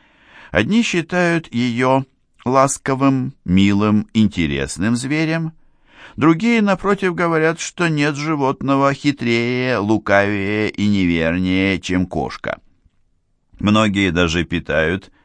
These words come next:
непреодолимое отвращение к кошкам и смотрят на них как на животных никуда не годных, что совершенно несправедливо.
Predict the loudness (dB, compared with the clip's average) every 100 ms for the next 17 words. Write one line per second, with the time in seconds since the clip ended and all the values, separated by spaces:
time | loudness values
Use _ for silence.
0 | _ _ -2 -2 0 0 0 0 0 2
1 | 0 0 -4 -8 -8 -8 -6 -4 -4 -6
2 | -8 -16 -14 -12 -10 -6 -8 -8 _ _
3 | -20 -4 -2 0 -2 -2 -4 -2 -2 0
4 | -4 -2 -2 -2 -4 -2 -2 -2 -2 -2
5 | -4 -4 -6 0 0 0 -4 -2 -2 -2
6 | -4 -4 -4 -4 -6 -8 _ _ _ _
7 | _ -16 -4 -4 -2 -2 -2 -4 -4 -4
8 | -2 -2 -4 -6 -8 -6 -6 -8 -12 -12
9 | -14